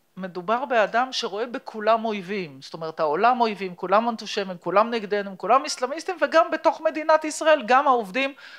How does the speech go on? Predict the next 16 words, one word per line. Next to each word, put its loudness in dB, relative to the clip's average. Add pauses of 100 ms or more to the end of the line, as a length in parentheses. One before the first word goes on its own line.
(140)
הוא 4
רואה 8
אותם 6 (360)
כאויבים. 4
אבל 0
זה 2
לא 4
נולד 4
עכשיו 4
בתשדיר 0
המכוער 4
לתפארת 0 (400)
שהיה 6
עכשיו 0
במערכת 0
הבחירות, -6